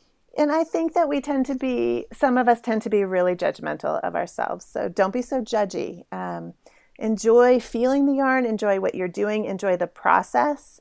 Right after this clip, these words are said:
and your work gets better with practice. Don't worry so much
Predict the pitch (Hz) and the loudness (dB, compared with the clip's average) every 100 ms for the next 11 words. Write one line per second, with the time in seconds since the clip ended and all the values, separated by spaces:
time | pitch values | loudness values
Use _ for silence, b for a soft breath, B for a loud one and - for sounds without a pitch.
0 | - 220 220 208 208 220 - - - 202 | -6 -2 -2 -2 -2 -2 -6 -6 -2 0
1 | 196 196 202 190 b b b b b - | 0 -2 -4 -8 b b b b b -4
2 | 202 196 196 - - 269 - - 175 - | 0 0 -2 -10 0 0 2 0 0 -2
3 | 202 - 196 220 247 - 190 180 180 | -4 -4 -2 0 0 0 -4 -4 -6